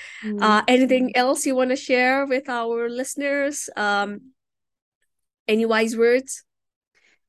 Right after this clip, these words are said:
Speaker 1: Yeah, I think actually in the last couple of weeks, I've learned that there, when we use H R tech products and we're rolling out new products, there's always a huge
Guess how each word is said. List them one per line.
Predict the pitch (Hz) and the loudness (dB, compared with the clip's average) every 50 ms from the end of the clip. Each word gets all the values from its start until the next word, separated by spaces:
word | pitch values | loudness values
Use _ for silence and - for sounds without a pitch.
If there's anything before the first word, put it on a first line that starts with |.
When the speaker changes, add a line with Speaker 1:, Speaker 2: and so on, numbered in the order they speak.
| _ _ _ _ _ _ _ - | _ _ _ _ _ _ _ -4
Speaker 1:
Yeah, | 254 277 285 285 277 269 254 233 - | -2 0 2 2 2 2 0 0 -4
I | 240 247 233 | -6 -10 -8
think | - 320 320 294 269 262 - - - - _ _ _ _ _ - | -6 -4 -4 -4 -4 -6 -10 -14 -20 -20 _ _ _ _ _ -8
actually | 277 294 - 269 - - 277 254 226 | -6 -6 -6 -8 -10 -6 -2 -2 0
in | 214 208 | 0 -2
the | 202 | -2
last | 208 214 214 214 208 208 208 - - - | -4 -4 -2 -2 -4 -4 -6 -8 -12 -12
couple | - - 220 214 - 208 196 190 | -8 -8 -8 -6 -6 -8 -8 -10
of | 185 185 - | -10 -8 -4
weeks, | 196 202 190 165 147 - - _ _ _ - - - - - - _ _ _ _ _ _ _ _ _ _ | -4 -4 -4 -6 -10 -14 -18 _ _ _ -18 -16 -16 -16 -18 -20 _ _ _ _ _ _ _ _ _ _
I've | - 202 208 196 202 | -4 -4 -4 -4 -4
learned | 214 208 202 208 220 226 220 214 - _ - | -2 -2 0 0 0 -2 -2 -4 -8 _ -8
that | 208 180 156 - - _ _ _ _ _ _ _ _ _ _ _ _ _ _ _ _ _ _ - | -6 -4 -4 -6 -6 _ _ _ _ _ _ _ _ _ _ _ _ _ _ _ _ _ _ 0
there, | 247 240 240 247 240 - - _ _ - 214 220 - _ _ _ _ _ _ _ _ _ _ _ _ | 0 2 2 0 -2 -6 -10 _ _ -14 -14 -14 -14 _ _ _ _ _ _ _ _ _ _ _ _
when | 208 208 220 254 254 262 262 254 | -10 -6 -4 -2 -2 -2 -2 -2
we | 269 | -4
use | 254 226 220 233 226 226 220 - | -4 -4 -6 -6 -6 -6 -6 -4
H | - 202 190 - - - - | -6 -6 -6 -8 -10 -8 -6
R | 202 190 185 185 185 | -4 -2 -2 -2 -2
tech | 185 - - 190 - - _ - | -4 -8 -12 -12 -12 -12 _ -8
products | 214 196 190 185 - - - - | -8 -4 -4 -4 -6 -6 -8 -14
and | 196 185 | -12 -10
we're | 185 180 | -10 -8
rolling | 180 190 185 185 185 185 185 | -6 -6 -6 -6 -6 -6 -6
out | 190 185 180 - | -8 -8 -8 -8
new | - 190 185 180 | -10 -10 -10 -10
products, | 180 - 196 185 185 180 165 - - - | -10 -10 -8 -6 -6 -6 -6 -8 -10 -8
there's | - 220 214 214 | -6 -6 -6 -6
always | - 220 247 262 294 294 277 | -6 -8 -6 -4 -4 -4 -6
a | 294 | -8
huge | 254 - - - - - 254 247 240 240 233 226 | -10 -10 -14 -14 -10 -8 -6 -6 -6 -8 -8 -10